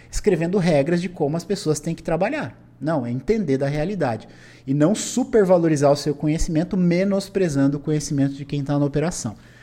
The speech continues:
Então, isso é muito, muito importante. É,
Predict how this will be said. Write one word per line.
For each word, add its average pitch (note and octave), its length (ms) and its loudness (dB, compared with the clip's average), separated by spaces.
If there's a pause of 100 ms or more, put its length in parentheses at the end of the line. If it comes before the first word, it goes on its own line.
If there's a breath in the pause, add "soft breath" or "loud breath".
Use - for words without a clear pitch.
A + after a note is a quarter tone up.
(160 loud breath)
Então, A#2+ 120 -4
isso A#2+ 200 -2
é C#3+ 40 2
muito, D3 440 4
muito G3+ 240 0
importante. G#3 640 -8 (1200 soft breath)
É, B2+ 520 -4